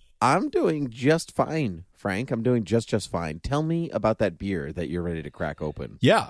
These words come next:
Speaker 2: Uh, well, okay. I actually did crack it open already. I, I'm, I'm
Speaker 1: <gasps>
Speaker 2: lying. But,
Speaker 1: Sacrilege.
Speaker 2: but
Speaker 1: Get
Speaker 2: it's
Speaker 1: a new
Speaker 2: open.
Speaker 1: beer.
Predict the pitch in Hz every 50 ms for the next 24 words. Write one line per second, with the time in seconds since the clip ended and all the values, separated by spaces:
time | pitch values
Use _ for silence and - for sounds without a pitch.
0 | - - 135 139 143 147 147 156 - 131 143 151 151 147 147 143 131 - 123 120
1 | 120 120 123 123 123 120 113 113 107 - 123 107 92 - 107 90 - _ _ -
2 | - - - 87 - - 90 87 - 92 87 82 87 90 87 85 85 87 87 85
3 | 85 - 247 302 320 285 254 240 220 - - 170 87 87 90 113 170 190 - 156
4 | 160 151 - - 135 123 113 110 101 95 - - - - - - 170 170 165 170
5 | 156 - 156 156 147 - - - 107 107 98 90 - - -